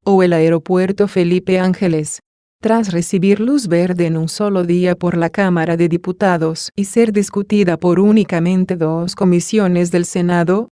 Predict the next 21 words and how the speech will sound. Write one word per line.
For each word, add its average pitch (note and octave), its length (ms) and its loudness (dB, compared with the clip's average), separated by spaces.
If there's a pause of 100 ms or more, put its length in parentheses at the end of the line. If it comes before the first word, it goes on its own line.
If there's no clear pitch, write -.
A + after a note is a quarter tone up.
(120)
ambas F#3 440 2
presididas F3+ 720 0
por F#3+ 180 0
Morena, E3+ 680 0 (160)
el F#3 180 0
partido G3 540 0
de F3+ 140 2
López F3 500 2
Obrador, F3 600 0 (180)
y G#3 120 0
entre G#3+ 280 2
las F3+ 180 -2
que F3 120 -2
no F3 120 0
se F3+ 140 -4
encontraba F3 840 0
la G#3+ 220 2
Comisión F#3+ 580 0
de E3 120 0
Derechos F3 580 0
Humanos, E3 600 0